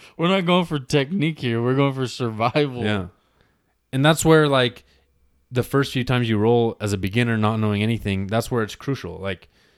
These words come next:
Speaker 2: you really learn a lot about yourself. Like, "Oh, wow, I can actually defend myself."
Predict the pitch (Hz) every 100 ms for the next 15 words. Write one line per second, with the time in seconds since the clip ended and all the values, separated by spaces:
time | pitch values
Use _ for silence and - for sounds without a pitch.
0 | _ _ _ _ _ _ 110 113 131 123
1 | 113 117 107 107 110 107 104 - 117 101
2 | 95 87 - 147 139 151 107 98 - 123
3 | 117 117 110 101 92 - 98 107 - 147
4 | 190 117 87 - 85 -